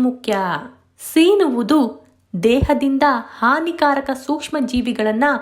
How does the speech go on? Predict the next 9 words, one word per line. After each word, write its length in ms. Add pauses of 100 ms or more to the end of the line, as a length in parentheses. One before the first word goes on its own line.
(340)
ಬಿಡುಗಡೆ 380 (120)
ಮಾಡಲು 360 (460)
ನೆರವಾಗುತ್ತೆ. 800 (760)
ಆದ್ರೆ 440 (340)
ನಮ್ಮ 200 (140)
ಭಾರತೀಯ 400 (120)
ಸಂಸ್ಕೃತಿಯಲ್ಲಿ 800
ಮಾತ್ರ 300 (560)
ಸೀನುವುದು 580